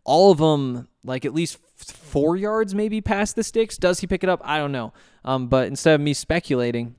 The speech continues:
you could just look at the picture for yourself 'cause I know how to screenshot things. Um, on top of that, uh, I have, I've got, tonight I'm going to write about, uh, Carl and everything he had to say after the game 'cause it's just a weird balance, right? Like,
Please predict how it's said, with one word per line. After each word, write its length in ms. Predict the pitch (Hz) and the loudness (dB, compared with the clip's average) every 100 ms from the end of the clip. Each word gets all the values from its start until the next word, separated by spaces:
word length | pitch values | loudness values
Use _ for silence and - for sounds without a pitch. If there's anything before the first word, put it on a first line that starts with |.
| _ | _
you 100 | 196 | -20
could 120 | - | -16
just 180 | 262 311 | -12 -6
look 160 | 233 226 | -4 -4
at 80 | 214 | -4
the 80 | |
picture 320 | 185 185 - 170 | -4 -6 -4 -6
for 140 | 170 | -4
yourself 460 | 147 139 147 120 - | -4 -2 -2 -2 -6
'cause 160 | 120 - | -18 -8
I 160 | 156 | -6
know 180 | 165 156 | -2 -2
how 120 | 143 | -2
to 80 | 131 | -4
screenshot 600 | 120 - 135 - 120 113 | -6 -8 -8 -4 -4 -4
things. 340 | - 104 101 - _ _ _ - | -10 -14 -14 -20 _ _ _ -10
Um, 280 | 135 135 | -8 -6
on 120 | 135 156 | -8 -4
top 280 | 180 175 | 0 0
of 60 | 175 | 0
that, 340 | 165 160 147 _ _ _ | -2 -2 -6 _ _ _
uh, 500 | - 170 131 120 98 92 - 147 104 107 | -6 -4 -4 -4 -8 -12 -20 -20 -20 -14
I 80 | 156 | -8
have, 180 | 165 147 113 | -8 -8 -10
I've 160 | 135 | -2
got, 360 | 170 165 143 135 | 2 2 0 -10
tonight 440 | - 151 156 165 | -8 -2 0 0
I'm 140 | 143 135 | -2 -4
going 220 | 135 135 | -4 0
to 60 | |
write 180 | 135 135 | 0 2
about, 380 | 127 131 123 113 _ _ _ _ | 0 0 0 -2 _ _ _ _
uh, 500 | - 127 123 113 107 - _ | -12 -10 -8 -10 -12 -16 _
Carl 480 | - 151 143 139 131 | 0 2 4 2 0
and 100 | 131 | -2
everything 300 | 151 156 139 | -2 -2 0
he 140 | 135 | 2
had 120 | 135 | 0
to 60 | 127 | 0
say 140 | 131 | -4
after 240 | 120 117 120 | -4 -6 -10
the 100 | 120 | -10
game 300 | 120 113 117 | -8 -8 -4
'cause 140 | 143 | 0
it's 120 | 196 | 2
just 160 | 269 - | 2 0
a 60 | |
weird 340 | 254 147 202 156 | 0 2 2 2
balance, 480 | 131 196 123 - 110 | 0 0 -4 -8 -4
right? 340 | 123 175 - | -2 -2 -2
Like, 320 | 113 110 - | -6 -6 -8